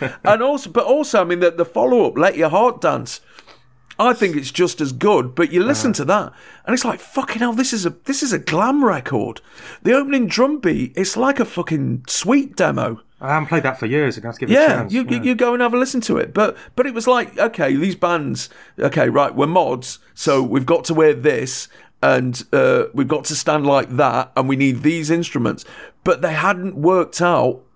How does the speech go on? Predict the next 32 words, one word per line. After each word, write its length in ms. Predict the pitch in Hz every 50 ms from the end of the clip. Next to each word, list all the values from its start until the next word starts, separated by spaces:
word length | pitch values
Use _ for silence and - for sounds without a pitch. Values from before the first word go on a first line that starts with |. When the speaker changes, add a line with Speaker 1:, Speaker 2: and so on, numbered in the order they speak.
| _ _
Speaker 2:
how 280 | - - - - 156 151
they 120 | 135 147 139
should 240 | 135 - 135 117 -
sound. 520 | - 156 156 151 139 127 127 123 - - - _ _ _ _ _ -
Speaker 1:
Mm. 300 | 151 135 127 117 104 - _ _ _ _ _ _ _ _ -
Speaker 2:
And 140 | 165 180
there 60 | 196 190
was 120 | - -
Speaker 1:
Well, 80 | 196 190
Speaker 2:
a, 40 |
you 60 | 190 214
know, 60 | 240
Speaker 1:
Sounds 120 | 240 196 175
of 80 | 185 180
Speaker 2:
the 80 | 208
Speaker 1:
Confusion, 540 | 190 - - 214 220 208 - 170 127 135 131 - - -
this 200 | - 190 202 -
song 420 | - - 202 165 131 120 120 - - - - - - - -
is 140 | 156 127
really 320 | 147 151 208 214 170 143 139
kind 220 | 139 160 147 131
of 180 | 127 120 110 107
watery 520 | 120 160 160 156 147 - - 127 113 110
and 120 | 107 107 110
wimpy, 400 | 131 143 139 135 - 120 110 117
isn't 200 | 120 113 110 107
it? 80 | -
It's 120 | - - 160
not 180 | 156 160 143 131
a 40 |
mod 240 | 127 131 131 127 123 120
record 520 | 127 131 131 - - 107 98 95 92 -